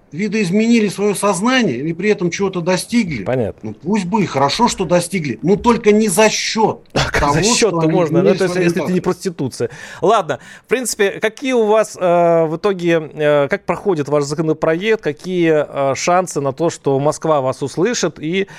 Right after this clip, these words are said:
Speaker 2: примет это на федеральном уровне?
Speaker 1: Ну, на сегодняшний день данный законопроект, конечно же, носит прежде всего цель добиться того, чтобы пропаганда в Российской Федерации была запрещена,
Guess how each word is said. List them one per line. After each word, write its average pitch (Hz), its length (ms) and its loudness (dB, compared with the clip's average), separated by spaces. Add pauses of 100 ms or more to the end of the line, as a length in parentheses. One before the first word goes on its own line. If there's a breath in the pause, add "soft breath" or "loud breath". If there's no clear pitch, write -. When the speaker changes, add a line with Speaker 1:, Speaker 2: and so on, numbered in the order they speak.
(180 loud breath)
Speaker 2:
примет 185 400 0
это 156 160 -2
на 151 80 0
федеральном 139 500 0
уровне? 98 280 -4 (1500 soft breath)
Speaker 1:
Ну, 170 80 0
на 190 80 2
сегодняшний 202 500 -2
день 190 260 0
данный 180 220 0
законопроект, 180 960 -2
конечно 170 400 0
же, 143 140 -4
носит 165 280 -2
прежде 165 280 -2
всего 165 240 -4
цель 165 420 0 (300)
добиться 151 640 -4
того, 156 300 -4
чтобы 135 300 -6
пропаганда 147 560 -2
в 127 60 -6
Российской 143 340 -8
Федерации 131 560 -6
была 131 220 -6
запрещена, 208 720 -4